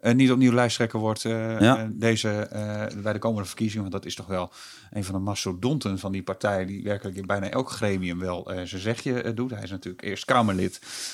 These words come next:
Speaker 1: Hij zit in het, eh, in de Staten, in de gemeenteraad en in het, eh, het overbekende, wat doen ze daar, het Benelux-parlement.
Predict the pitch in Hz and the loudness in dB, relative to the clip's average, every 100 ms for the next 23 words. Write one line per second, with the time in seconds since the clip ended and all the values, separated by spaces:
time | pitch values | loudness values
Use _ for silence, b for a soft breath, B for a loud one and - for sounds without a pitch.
0 | B _ 98 - 85 101 92 - 92 92 | B _ -6 -2 0 0 0 2 2 2
1 | - 95 92 87 92 - 127 120 - 92 | 2 0 0 0 0 4 4 4 2 -4
2 | - 104 - 110 120 117 92 90 - 143 | -2 -2 0 2 4 4 2 2 2 0
3 | 101 95 107 104 - 123 - - 110 98 | 0 -2 -4 -6 -6 -10 -16 -12 -8 -8
4 | - - 139 113 98 90 107 95 90 B | -6 4 4 4 2 2 2 2 -2 B
5 | B B B - 98 147 151 98 95 90 | B B B -6 0 2 2 4 6 6
6 | 95 98 107 95 101 151 - 131 131 127 | 2 2 2 4 2 0 2 4 4 4
7 | 165 220 | 2 -2